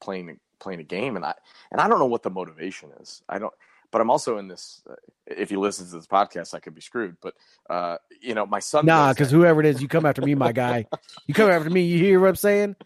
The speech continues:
Speaker 1: <laughs> You're
Speaker 2: Outta
Speaker 1: gonna throw
Speaker 2: here,
Speaker 1: it down, huh?
Speaker 2: man.
Speaker 1: Uh, yeah, my son goes there in a year,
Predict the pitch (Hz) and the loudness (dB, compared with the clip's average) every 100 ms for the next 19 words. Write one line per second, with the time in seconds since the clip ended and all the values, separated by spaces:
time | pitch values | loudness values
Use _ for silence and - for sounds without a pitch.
0 | _ - - _ _ - 143 117 113 117 | _ -10 -10 _ _ -12 -4 -2 0 4
1 | 113 107 113 107 107 107 110 _ - - | 2 2 0 0 -4 -6 -12 _ -14 -6
2 | 101 101 - _ _ _ - 190 143 - | -2 -2 -6 _ _ _ 0 2 0 -2
3 | 196 269 - 104 95 92 87 _ 104 95 | -4 -6 -10 -12 -12 -16 -16 _ -18 -14
4 | 87 87 | -16 -18